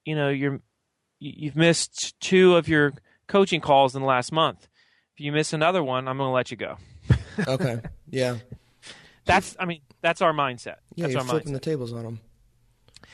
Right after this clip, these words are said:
Speaker 1: Yeah, and again, I don't, I, I don't think anybody that's listening to this should say, "That's the brightest thing I've ever heard." Um, because, because it's not easy to, um, it's not necessarily easy to do it this way.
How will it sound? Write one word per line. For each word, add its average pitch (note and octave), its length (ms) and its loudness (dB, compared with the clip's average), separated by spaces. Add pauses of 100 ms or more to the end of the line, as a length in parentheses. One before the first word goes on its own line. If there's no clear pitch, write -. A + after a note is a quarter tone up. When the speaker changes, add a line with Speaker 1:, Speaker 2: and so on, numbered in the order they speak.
(160)
Speaker 1:
Yeah, F3+ 220 4
and D#3 140 -2
again, D#3+ 420 -2 (440)
I E3+ 80 4
don't, G3+ 220 -2 (160)
I, F3 260 0 (260)
I D#3 120 4
don't G3+ 160 -4
think E3+ 180 -12
anybody G3+ 480 -4
that's E3+ 260 -6
listening D3+ 420 -4
to - 140 -10
this G#2+ 460 -4 (240)
should - 160 -8
say, B2+ 240 2 (180)
"That's D#3 220 0
the D3 80 -6
brightest B2+ 400 2
thing B2 160 -8
I've A#2 140 -4
ever A2+ 220 -4
heard." A2 340 -6 (580)
Um, C#3+ 280 0
because, C#3 680 -4 (600)
because D#3+ 300 -4
it's E3 160 -6
not F3 180 2
easy C#3 640 -4 (460)
to, C#3+ 640 0 (100)
um, B2 680 2 (460)
it's - 120 -12
not F3+ 120 2
necessarily E3 560 0
easy D#3+ 400 -2
to C#3+ 120 -6
do D#3+ 200 6
it E3 80 2
this - 180 -8
way. A2+ 140 -2